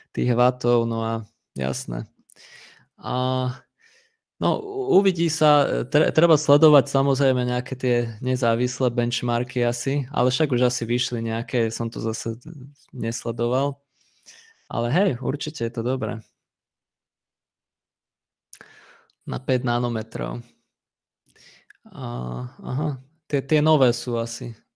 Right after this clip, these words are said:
päť nanometrové. Neviem, ako je Intel na tom, že či už, či už má tie procesory päťkové, ale je to čoraz ťažšie zmenšovať, eh, kvôli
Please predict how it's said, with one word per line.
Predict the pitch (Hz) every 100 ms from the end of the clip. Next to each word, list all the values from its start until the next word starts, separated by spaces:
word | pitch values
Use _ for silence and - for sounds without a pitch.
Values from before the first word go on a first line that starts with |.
| -
päť | 123
nanometrové. | 117 113 113 117 - 117 117 117 - - -
Neviem, | 175 165
ako | 147 147
je | 127
Intel | 131 127 127
na | 113 113
tom, | 117 117
že | 120
či | - 120
už, | 117 - - - 143 143 _
či | - 123
už | 120
má | 120 117 117
tie | 117 120
procesory | 113 117 117 120 - 117 123 123 - _
päťkové, | 120 - 120 117
ale | 120 117 117 - - _
je | 131 127
to |
čoraz | 127 135 127 123
ťažšie | - 123 120 - 127 120 120
zmenšovať, | 120 117 117 - 120 120 120 -
eh, | _ - - _ _ 127 117 117 117 117 117 117 117 -
kvôli | - 123 117